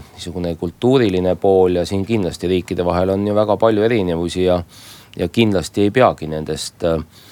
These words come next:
nendest ühtemoodi, ühtemoodi aru saama, et kui me vaatame neid samu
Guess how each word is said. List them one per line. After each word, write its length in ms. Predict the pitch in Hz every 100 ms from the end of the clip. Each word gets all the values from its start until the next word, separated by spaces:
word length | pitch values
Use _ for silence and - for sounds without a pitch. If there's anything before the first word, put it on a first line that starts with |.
| - -
nendest 440 | 98 90 87 80 -
ühtemoodi, 920 | 95 - 87 87 85 82 87 85 82 76 - _ 90
ühtemoodi 640 | 104 - 87 85 82 92
aru 200 | 110 101
saama, 540 | 76 78 78 78 80 78
et 120 | 80
kui 100 | -
me 100 | 85 90
vaatame 520 | 107 95 - 82 85
neid 200 | 85 -
samu 260 | 104 101